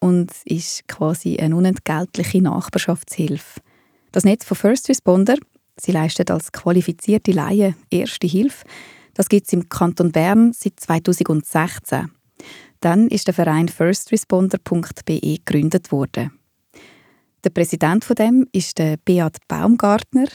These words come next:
der Einsatzleiter von Gesigen, wo wir schon in der zweiten Folge kennengelernt haben. Als RettungssanitäterInnen sind sie bei Herz-Kreislauf-Stillstand immer wieder mit einer Lücke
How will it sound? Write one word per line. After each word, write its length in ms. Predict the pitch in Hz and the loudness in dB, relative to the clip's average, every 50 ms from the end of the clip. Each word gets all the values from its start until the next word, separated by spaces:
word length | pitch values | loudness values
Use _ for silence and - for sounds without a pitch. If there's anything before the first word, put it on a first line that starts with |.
| - _ _ _ _ - | -10 _ _ _ _ -4
der 100 | 180 170 | -2 -2
Einsatzleiter 680 | 175 175 196 - 214 208 - - 175 165 170 - - | -2 -2 -2 -2 -2 -2 0 0 0 0 0 -2 -2
von 120 | - 170 156 | -2 -2 0
Gesigen, 440 | - 165 180 - 240 220 - 190 - | 0 0 0 0 0 2 2 2 2
wo 80 | 175 | 2
wir 120 | 170 180 165 | 2 0 0
schon 220 | - - 160 160 | 0 0 -2 -2
in 60 | 160 | 0
der 220 | - 156 156 - - | -2 -2 -4 -4 -6
zweiten 440 | - - 151 151 170 180 - - | -4 -2 0 0 0 -2 -2 -4
Folge 360 | - - 180 165 165 160 - - | -4 -2 -2 -4 -4 -4 -6 -8
kennengelernt 600 | - - 175 160 165 165 - 165 160 165 165 - - | -6 -4 -2 -2 -2 -2 -2 -4 -4 -4 -4 -6 -6
haben. 200 | - - - - - - _ _ _ _ _ _ _ - - - - - - _ _ _ _ _ _ _ _ - | -8 -6 -8 -8 -12 -18 _ _ _ _ _ _ _ -20 -20 -20 -20 -20 -20 _ _ _ _ _ _ _ _ -2
Als 180 | - 196 - 208 | -2 0 2 2
RettungssanitäterInnen 1300 | 208 233 240 - 285 - - - - 226 233 226 214 - 208 202 202 - 214 - - 208 214 226 254 254 | 2 2 2 0 -2 -2 -2 -2 0 4 4 4 4 4 2 2 2 2 0 0 4 6 6 6 6 6
sind 260 | 233 - 185 170 180 | 2 0 -2 -2 -2
sie 180 | - - 202 190 | -2 -2 -2 0
bei 100 | - 180 | 0 0
Herz-Kreislauf-Stillstand 1600 | 160 160 160 165 - - - - 147 143 175 185 - - 180 180 - - - 190 190 185 - - 180 175 180 175 - - - - | -2 -2 -2 -4 -6 -6 -2 -2 0 2 0 0 0 0 0 0 -2 -4 -2 -2 0 0 0 0 2 2 2 0 -2 -6 -8 -2
immer 340 | 196 196 196 208 208 196 180 | 0 4 6 6 6 6 4
wieder 240 | 185 190 - 208 196 | 2 2 2 2 2
mit 180 | 175 175 - 185 | 2 2 0 0
einer 120 | 175 165 | 0 0
Lücke 500 | 160 165 170 180 _ _ - 170 160 156 | 2 0 -2 -2 _ _ -2 -2 -2 -2